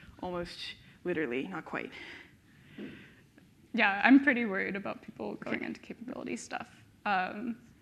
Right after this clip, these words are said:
Speaker 2: I like to think that, like, yeah, people are like, "Ah, you should go do safety," but I do think, yeah, like, people misinterpret it, that as, like, "I'm working on safety."
Speaker 1: I just <laughs> wanted to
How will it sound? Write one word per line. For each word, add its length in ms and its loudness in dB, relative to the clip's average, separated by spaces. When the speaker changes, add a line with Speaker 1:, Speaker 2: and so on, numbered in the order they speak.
Speaker 2:
I 60 10
like 220 6
to 60 2
think 300 2
that, 180 -2
like, 360 -6
yeah, 240 4
people 180 0
are 60 0
like, 220 -2
"Ah, 200 4
you 100 0
should 140 -8
go 100 -4
do 280 -2
safety," 400 -2
but 200 -2
I 60 0
do 140 -4
think, 320 -10
yeah, 160 -6
like, 120 -6
people 300 -4
misinterpret 580 -4
it, 160 -12
that 300 -6
as, 180 -8
like, 340 -10
"I'm 160 4
working 280 -4
on 100 -2
safety." 500 -6
Speaker 1:
I 60 -14
just 680 0
<laughs> 0 -
wanted 240 0
to 160 -14